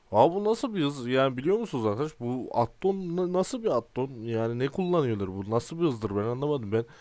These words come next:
üç kere elimle bir şeye bastım. Enter'a bastım. Elim parça, paramparça oldu. Adam nasıl nefes almadan basıyor bunu? Basılı mı tutuyor onu anlamadım yani.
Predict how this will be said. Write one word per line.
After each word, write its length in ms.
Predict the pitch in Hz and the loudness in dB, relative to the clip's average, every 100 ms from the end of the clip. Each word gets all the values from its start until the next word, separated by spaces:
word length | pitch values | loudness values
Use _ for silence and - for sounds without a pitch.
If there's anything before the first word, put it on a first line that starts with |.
| - - - - | -20 -20 -20 -10
üç 180 | 117 - | -8 0
kere 240 | 151 147 | 6 6
elimle 380 | 143 147 151 143 | 6 2 -2 -2
bir 40 | |
şeye 280 | 139 147 151 | 0 2 4
bastım. 360 | 147 - 123 123 | 4 2 -2 -4
Enter'a 340 | 123 139 135 | -2 2 4
bastım. 320 | 113 - 131 | 4 2 -2
Elim 240 | 120 123 123 | 0 -2 -2
parça, 440 | 110 104 101 90 | -2 0 -2 -4
paramparça 640 | - 110 107 104 98 - | 0 0 0 0 -4 -4
oldu. 180 | 82 80 - - - - _ _ | -8 -10 -18 -20 -20 -20 _ _
Adam 260 | 95 107 131 | 0 0 0
nasıl 260 | 143 151 165 | -2 -2 -2
nefes 320 | 170 139 131 | 0 0 2
almadan 420 | 117 107 101 92 | 2 2 0 -2
basıyor 300 | 90 - 95 | -4 -6 -8
bunu? 260 | 87 82 90 | -8 -8 -2
Basılı 320 | 95 113 151 | -2 -2 -4
mı 160 | 185 | -6
tutuyor 260 | 175 185 175 | -6 -2 -2
onu 120 | 175 | 0
anlamadım 480 | 165 123 95 85 82 | -2 -2 -2 -4 -8
yani. 200 | 82 80 | -10 -12